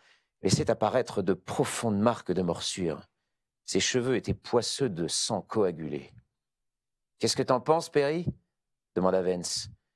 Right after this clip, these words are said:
Gallowwood observa la victime. Elle portait un pantalon en cuir et des bottines élégantes. « Elle est habillée comme si elle sortait. Je pense qu'elle a été tuée cette nuit. Les blessures causées par l'ours semblent cependant récentes. » «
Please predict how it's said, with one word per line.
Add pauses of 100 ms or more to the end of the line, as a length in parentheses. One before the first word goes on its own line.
(640)
Gallowwood
observa
la
victime. (580)
Elle
portait
un
pantalon
en
cuir
et
des
bottines
élégantes. « (1040)
Elle
est
habillée
comme
si
elle
sortait. (320)
Je
pense
qu'elle
a
été
tuée
cette
nuit. (720)
Les
blessures
causées
par
l'ours
semblent
cependant
récentes. » «